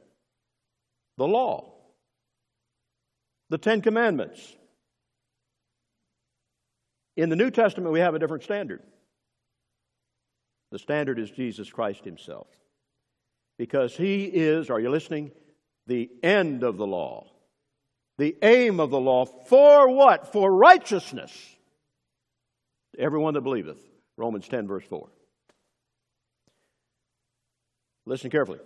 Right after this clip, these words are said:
Jesus Christ was the only absolutely righteous man who ever lived. Only one. There were some great godly people, but they, they weren't perfect. All others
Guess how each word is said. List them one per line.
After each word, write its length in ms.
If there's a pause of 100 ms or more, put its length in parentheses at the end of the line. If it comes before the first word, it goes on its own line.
(640)
Jesus 420
Christ 440
was 200
the 160 (100)
only 560 (140)
absolutely 880
righteous 500
man 240
who 140
ever 180
lived. 320 (1400)
Only 240
one. 180 (1400)
There 100
were 40
some 160
great 200
godly 300
people, 300
but 120
they, 140
they 260
weren't 220
perfect. 340 (2250)
All 680
others 600